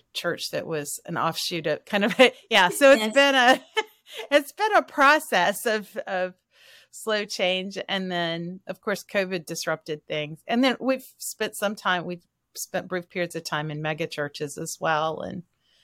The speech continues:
Speaker 2: The church that we were in when I was little was more established. They kind of had a campus. They had a lot of programs.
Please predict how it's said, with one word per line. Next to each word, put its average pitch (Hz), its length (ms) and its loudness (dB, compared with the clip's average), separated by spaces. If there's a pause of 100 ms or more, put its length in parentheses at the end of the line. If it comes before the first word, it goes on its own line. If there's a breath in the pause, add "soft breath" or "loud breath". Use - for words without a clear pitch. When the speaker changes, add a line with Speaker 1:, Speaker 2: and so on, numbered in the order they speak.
(240 soft breath)
Speaker 2:
The 226 80 -6
church 285 440 -4
that 247 480 4
we 226 120 2
were 214 160 0
in 208 200 -4
when 202 100 -4
I 196 140 -6
was 185 200 -8
little 208 680 0
was 202 180 -4
more 202 240 0
established. 202 720 0
They 196 120 -6
kind 202 180 -2
of 196 80 -4
had 196 140 0
a 185 40 -2
campus. 202 400 -6
They 196 80 -8
had 185 100 -4
a 185 60 -4
lot 185 160 -4
of - 140 -16
programs. 196 880 -6